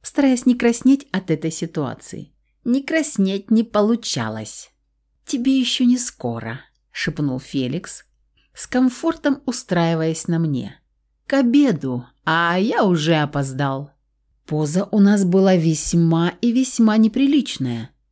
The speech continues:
Одна моя нога согнута в колене, и, конечно,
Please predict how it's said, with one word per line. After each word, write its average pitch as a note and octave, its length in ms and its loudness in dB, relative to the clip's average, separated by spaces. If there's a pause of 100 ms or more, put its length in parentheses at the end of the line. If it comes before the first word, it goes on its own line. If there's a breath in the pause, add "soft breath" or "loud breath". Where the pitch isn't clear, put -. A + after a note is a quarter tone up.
(280)
Одна D#3+ 440 2
моя G#3+ 300 4
нога D3+ 460 2
согнута D#3 600 0
в C#3+ 100 -12
колене, C#3+ 540 0
и, D3 180 -6
конечно, D#3 760 0